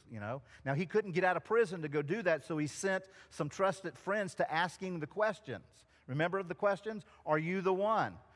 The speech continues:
Are you really the guy? Or should we be looking for somebody else?" Now,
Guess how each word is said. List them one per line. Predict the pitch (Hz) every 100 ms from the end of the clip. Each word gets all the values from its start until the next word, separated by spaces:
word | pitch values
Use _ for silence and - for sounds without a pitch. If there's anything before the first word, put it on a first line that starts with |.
| -
Are | 151
you | 160 196 208
really | 202 202 190
the | 180
guy? | 190 208 117 101
Or | 151
should | - 233 220
we | 226 226
be | 208
looking | 185 196 214 196
for | 165
somebody | 165 190 180 175 165
else?" | 165 131 85 - _ _ _ _ _ _ _ _ _ _ _
Now, | 156 143 123